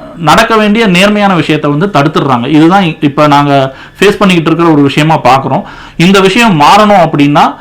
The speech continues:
முதல்ல வந்து வேளாளர் தரப்புல இருக்கக்கூடிய ஆதீனங்களும் வேளாளர் இளைஞர்களும் ம-, ஒரு வலிமை மிக்க ஒரு ஃபோர்ஸாக மாறினால் மட்டுமே தான் நிறைய விஷயத்தை வந்து உள்ளுக்குள்ளேயும் சரி, வெளியவும் சரி மாத்த முடியும். ஏன்னா,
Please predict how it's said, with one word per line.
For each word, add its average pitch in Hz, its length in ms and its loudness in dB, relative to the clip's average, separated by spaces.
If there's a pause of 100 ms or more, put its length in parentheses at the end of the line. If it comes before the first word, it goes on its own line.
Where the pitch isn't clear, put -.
(260)
முதல்ல 220 380 0
வந்து 202 280 -2
வேளாளர் 208 600 0
தரப்புல 170 320 0
இருக்கக்கூடிய 156 600 0 (300)
ஆதீனங்களும் 185 680 0
வேளாளர் 196 560 2
இளைஞர்களும் 180 840 0 (920)
ம-, 160 420 -2
ஒரு 160 160 4
வலிமை 208 340 2
மிக்க 208 260 -2
ஒரு 175 260 0
ஃபோர்ஸாக 190 520 2
மாறினால் 170 440 2
மட்டுமே 143 360 -2
தான் 196 280 0
நிறைய 165 340 0
விஷயத்தை 147 400 -2
வந்து 143 200 -2
உள்ளுக்குள்ளேயும் 175 520 -2
சரி, 139 220 -2
வெளியவும் 156 400 0
சரி 139 200 -4
மாத்த 143 360 -4
முடியும். 135 340 -4
ஏன்னா, 180 280 -2